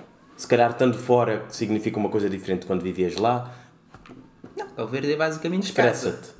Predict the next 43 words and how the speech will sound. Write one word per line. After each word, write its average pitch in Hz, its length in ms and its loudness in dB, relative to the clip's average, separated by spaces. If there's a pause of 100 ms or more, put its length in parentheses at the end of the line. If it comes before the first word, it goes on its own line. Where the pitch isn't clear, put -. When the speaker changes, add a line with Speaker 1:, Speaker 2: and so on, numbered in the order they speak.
Speaker 2:
É 135 80 -6
basicamente 139 600 -4
casa. 127 340 -4 (400)
É 139 80 -4
aquela 170 240 0
sensação 185 640 -2
de 147 340 0
sais 160 300 -2
de 165 60 -2
manhã, 165 420 0 (580)
vais 151 200 -4
para - 140 -10
o - 40 -10
trabalho, 156 300 0
estás 160 200 -2
no 160 60 0
escritório. - 640 -6
Speaker 1:
Yeah. 78 300 -6
Speaker 2:
Podes 147 220 0
até 170 140 0
estar 170 220 -2
num 175 100 -4
sítio 165 260 -6
confortável, 143 640 -4
ar-condicionado, 143 720 -6
tudo 160 220 -4
mais, 127 320 -6 (200)
mas 147 220 -2
sabes 135 220 -6
que 151 100 -8
não 143 60 -6
é 135 40 -6
a 135 40 -10
tua 135 160 -8
casa. 107 300 -14 (420)
Speaker 1:
Não, 107 100 -2
mas 87 160 -2
Cabo 95 220 0
Verde, 98 240 2 (200)
a 104 80 0
qualidade 120 600 2
de 98 60 -6
vida 110 340 -4